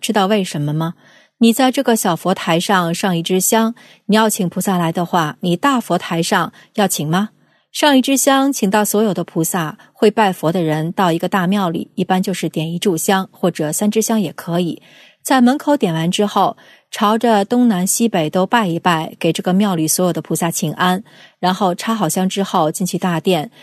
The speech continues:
想拜哪尊菩萨都可以随缘拜，因为你在门口已经给这个庙里所有的菩萨全部上过香了。门口这个香炉是有护法神管的，最灵。问：父亲过世不到一周年，年三十我家可以放鞭炮吗？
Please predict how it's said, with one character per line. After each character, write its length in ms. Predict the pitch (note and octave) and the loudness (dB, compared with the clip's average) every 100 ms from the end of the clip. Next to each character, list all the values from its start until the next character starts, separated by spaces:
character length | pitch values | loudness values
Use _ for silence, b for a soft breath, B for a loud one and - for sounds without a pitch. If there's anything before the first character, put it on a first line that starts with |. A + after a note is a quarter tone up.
| B B | B B
想 240 | - G3+ | 0 2
拜 160 | G#3+ D4+ | 2 2
哪 180 | A#3 E3 | 2 2
尊 160 | G#3+ | 0
菩 180 | G#3+ F3+ | 0 -2
萨 320 | E3+ F#3+ E3+ | -2 0 0
都 160 | D#3+ G3+ | 0 -2
可 140 | F#3+ | 0
以 100 | F#3 | -2
随 200 | D#3 D#3 | 0 0
缘 180 | E3+ D#3 | 0 0
拜， 240 | F#3 F#3 - b b b | 0 -2 -4 b b b
因 120 | A3 | 2
为 100 | A#3 | 4
你 120 | G#3+ | 4
在 120 | F3 F3+ | 2 0
门 220 | D#3+ G3 | 0 -2
口 240 | - D#3+ | 0 0
已 40 | D3+ | 0
经 200 | A#3+ B3+ | 0 0
给 120 | D#3+ | 0
这 120 | F3+ | 0
个 120 | E3+ | 0
庙 220 | F3 A3 | 2 2
里 140 | F3 D#3 | 2 0
所 180 | - G#3 | 0 0
有 80 | |
的 100 | F#3 | 0
菩 160 | D#3+ E3 | -4 -4
萨 200 | E3 D#3+ | -2 -2
全 240 | - E3 | -2 -4
部 120 | G#3 G3+ | 0 0
上 240 | - E3+ | 0 -2
过 140 | E3+ | -2
香 300 | E3+ F#3 F3+ | -2 0 0
了。 160 | F3 - b b b - | -2 -4 b b b 0
门 160 | B3 D#4+ | 0 2
口 180 | A#3 | 0
这 100 | E3+ | 0
个 120 | G#3 F#3+ | 0 0
香 320 | - A3+ A3+ | 2 2 2
炉 280 | E3+ F3+ G3+ | 2 2 2
是 200 | - G3 | 0 0
有 120 | D3 | 0
护 140 | - | -2
法 160 | G#3+ E3 | -2 -2
神 240 | D#3 E3 | -2 -2
管 260 | G#3 E3 D#3+ | 0 -4 -6
的， 200 | D#3 E3 | -10 -8
最 240 | - A#3 | 0 2
灵。 320 | E3 D#3 D3+ F#3 _ _ _ _ _ _ _ - | 2 -2 -4 -8 _ _ _ _ _ _ _ -2
问： 280 | G#3+ F3+ F3+ b b | 0 0 -4 b b
父 180 | - D#4+ | 0 2
亲 160 | C4+ | 4
过 140 | A#3+ A3 | 4 2
世 160 | - | 0
不 100 | F#3+ | -2
到 200 | F#3 G3+ | 0 0
一 100 | F#3+ | 2
周 160 | F#3 A3 | 0 2
年， 380 | G#3+ E3 E3+ - | 2 0 -2 -2
年 160 | F3+ A3 | 0 0
三 220 | C#4+ C#4+ | 0 0
十 180 | - A3 | 0 2
我 180 | E3+ | 2
家 220 | D3+ G#3+ A3+ | 0 0 0
可 140 | G#3+ | 0
以 100 | F3 | 0
放 220 | - F3+ | 0 -2
鞭 180 | G#3 G#3+ | 0 0
炮 260 | - A#3+ F#3+ | 0 0 0
吗？ 260 | E3 E3 | -2 -6